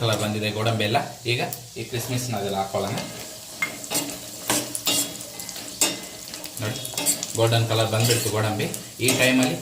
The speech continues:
ನೋಡಿ, ದ್ರಾಕ್ಷಿ ಸತ ಚೆನ್ನಾಗಿ ಉಬ್ಬಿದೆ. ಈಗ ನಾವು ಸ್ಟವ್ ಆಫ್ ಮಾಡ್ಕೊಬಿಡೋಣ. ನೋಡಿ,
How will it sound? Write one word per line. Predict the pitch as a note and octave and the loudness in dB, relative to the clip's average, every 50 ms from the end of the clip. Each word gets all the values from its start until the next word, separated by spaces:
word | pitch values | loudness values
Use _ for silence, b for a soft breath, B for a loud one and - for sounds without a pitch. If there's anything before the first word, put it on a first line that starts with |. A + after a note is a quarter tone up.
| - B2 | -4 -4
ನೋಡಿ, | B2 B2 - - - - | -4 -2 -4 -4 -4 0
ದ್ರಾಕ್ಷಿ | A#2 A#2+ B2 B2 - B2 A#2 - | 2 2 2 2 0 -2 -2 -2
ಸತ | A#2+ - F3 - - - - - - - | -4 -4 -4 -6 -6 -8 -12 -10 -4 -2
ಚೆನ್ನಾಗಿ | A#2+ A2+ A#2 A#2 A#2 - - - - - - - - - - A#2 A#2+ | 2 4 4 4 2 2 -2 -6 -4 -2 -2 -2 0 0 2 4 4
ಉಬ್ಬಿದೆ. | A2+ A#2 A#2 A#2 A2 C3 E3+ - - - - - A#2 | 4 4 4 4 4 4 2 0 -4 -6 -2 0 2
ಈಗ | A#2+ C#3+ - - - D3 | 2 2 4 4 4 4
ನಾವು | A#2+ A#2 - - | 4 4 4 4
ಸ್ಟವ್ | C3 B2 B2 A#2+ | 4 6 6 6
ಆಫ್ | G2 - G#2 | 6 4 2
ಮಾಡ್ಕೊಬಿಡೋಣ. | G#2 G#2+ - F#2+ F#2 F#2+ G2 G#2 D3 - - - - - - - - - - - - - - - - - A#2 | -2 -2 -2 -4 -4 -2 -2 -4 -4 -6 -6 -10 -6 0 0 0 0 0 -4 -8 -12 -12 -12 -8 -2 2 2
ನೋಡಿ, | A2+ G#2 | 2 2